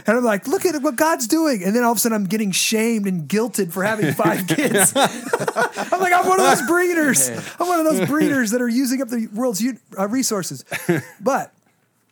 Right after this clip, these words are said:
Speaker 1: so, for my worldview that sees creation as a gift from God, and sees it fallen into sin, and sin is our real problem.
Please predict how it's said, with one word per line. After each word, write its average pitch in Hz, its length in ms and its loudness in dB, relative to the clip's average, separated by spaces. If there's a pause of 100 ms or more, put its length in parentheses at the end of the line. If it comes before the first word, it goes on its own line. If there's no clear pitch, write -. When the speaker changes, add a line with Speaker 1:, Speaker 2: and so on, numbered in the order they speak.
(160)
Speaker 1:
so, 214 220 -2
for 208 160 -2
my 254 300 0
worldview 170 640 -2
that 165 140 -6
sees 202 240 -4
creation 185 400 -4
as 151 140 -6
a 143 80 -8
gift 131 420 -6
from 135 240 -8
God, 156 420 -4 (600)
and 180 180 -4
sees 226 240 -2
it 190 140 -6
fallen 208 560 -2
into 175 240 -4
sin, 196 300 -2
and 165 120 -4
sin 247 340 -2
is 202 220 -6
our 180 180 -6
real 175 280 -6
problem. 175 680 -6